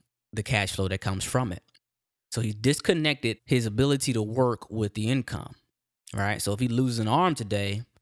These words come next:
the rental property will still give him cash flow and he can still pay for his Porsche.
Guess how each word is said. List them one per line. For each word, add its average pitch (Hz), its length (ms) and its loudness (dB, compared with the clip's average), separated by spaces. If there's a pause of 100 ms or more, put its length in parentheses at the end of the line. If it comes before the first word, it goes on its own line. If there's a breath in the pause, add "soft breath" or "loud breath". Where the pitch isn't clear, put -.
the 117 160 -2
rental 117 500 2
property 101 420 -4
will 101 120 -6
still 104 400 -2 (420)
give 107 160 0
him 107 80 -2
cash 135 320 2
flow 98 360 -2
and 107 100 -4
he 101 60 -2
can - 100 -6
still 92 200 -2
pay 90 220 -2
for 101 200 -6
his 98 100 -4
Porsche. - 580 -2